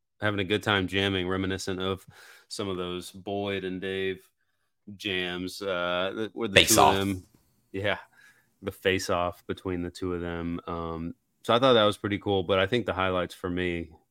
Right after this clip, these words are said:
Speaker 1: come with these next two songs. Um, but first, uh, I'll mention that, um, Dave actually guested with Molly Tuttle, the opening act, uh, as you mentioned, um, before the sh-,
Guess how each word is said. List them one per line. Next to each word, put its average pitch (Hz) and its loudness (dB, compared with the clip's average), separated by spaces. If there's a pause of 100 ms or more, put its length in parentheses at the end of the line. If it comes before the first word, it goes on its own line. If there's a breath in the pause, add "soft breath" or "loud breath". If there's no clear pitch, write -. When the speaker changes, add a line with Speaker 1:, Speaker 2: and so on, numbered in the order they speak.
Speaker 1:
come 85 -6
with 90 -12
these 85 -8
next 90 -4
two 87 -8
songs. 80 -6
Um, 80 -6
but 101 -4
first, - 0 (540 loud breath)
uh, 87 2 (500)
I'll 92 2
mention 92 0
that, 85 -6
um, 82 -6
Dave 92 4
actually 87 2
guested 82 -2 (1000)
with 101 2
Molly 95 2
Tuttle, 90 -2 (200)
the 90 -4
opening 85 -4
act, 82 -10 (200)
uh, 82 -6
as 85 -6
you 87 -4
mentioned, 82 -4
um, 80 -4
before 104 2
the 87 -2
sh-, - -10